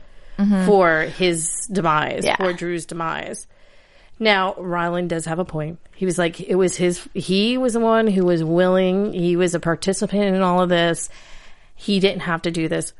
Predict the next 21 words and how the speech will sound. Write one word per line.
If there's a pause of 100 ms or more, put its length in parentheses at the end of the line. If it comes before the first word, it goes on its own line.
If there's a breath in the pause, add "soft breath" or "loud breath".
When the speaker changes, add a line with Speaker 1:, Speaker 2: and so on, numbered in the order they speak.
(120)
Speaker 2:
which
is
not
quite
true.
Speaker 1:
Yeah. (580 soft breath)
Speaker 2:
Because
he
was (200)
somewhat
forced
into
doing
what
he
did,
blowing
up
the
rig. (100)
Speaker 1:
Yeah.